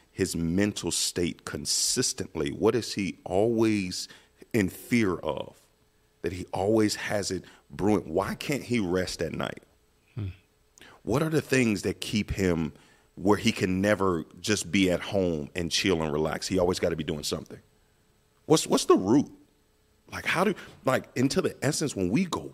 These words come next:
Speaker 1: back and dig deep, how much of that stuff do you know?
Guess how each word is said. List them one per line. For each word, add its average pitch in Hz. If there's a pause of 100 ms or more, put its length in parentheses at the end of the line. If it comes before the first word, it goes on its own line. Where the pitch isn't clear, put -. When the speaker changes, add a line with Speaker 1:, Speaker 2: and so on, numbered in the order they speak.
Speaker 1:
back -
and 82
dig 73
deep, 107 (300)
how 170
much 185
of 78
that 95
stuff -
do 78
you 69
know? -